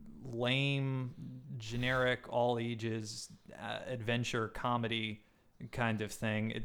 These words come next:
it, it feels almost like something that you might have hallucinated if you were watching too many videotapes at once, uh, in the eighties.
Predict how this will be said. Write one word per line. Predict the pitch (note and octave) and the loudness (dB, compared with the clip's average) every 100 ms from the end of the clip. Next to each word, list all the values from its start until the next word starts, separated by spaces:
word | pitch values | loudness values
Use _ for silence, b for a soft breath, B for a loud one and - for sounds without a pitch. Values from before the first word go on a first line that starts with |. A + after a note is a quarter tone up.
| - | 4
it, | D3 - | 4 2
it | D3 | 0
feels | - F3+ D#3 | 6 8 8
almost | D3 C3 | 6 6
like | C3+ A2 | 4 4
something | C3+ B2+ C3 B2 | 2 2 2 2
that | A2+ A2 G#2+ - - - - - | 4 4 2 -6 -14 -20 -20 -4
you | B2+ | 2
might | B2 B2 | 6 6
have | A#2 | 4
hallucinated | - A#2+ A#2+ - A2+ A2 A2 G#2+ | 2 0 2 0 2 0 0 -4
if | A2 A#2+ | -4 -4
you | A#2 A2+ - - | -4 -4 -6 -6
were | B2 | -4
watching | A#2 A2+ A2 A#2+ | 2 2 4 0
too | G#2 B2+ | 0 2
many | A#2+ A2+ A2 | 2 2 0
videotapes | G2+ A2+ A2+ G#2+ A#2+ G#2 - | 0 0 0 0 -2 -2 -2
at | G#2 | 0
once, | A2 A2 G#2 G#2+ | 2 2 0 -2
uh, | A2 | -2
in | A#2 A2 | 0 0
the | A2 | 0
eighties. | A2 A2 G#2+ G#2+ - | -2 -2 -4 -4 -6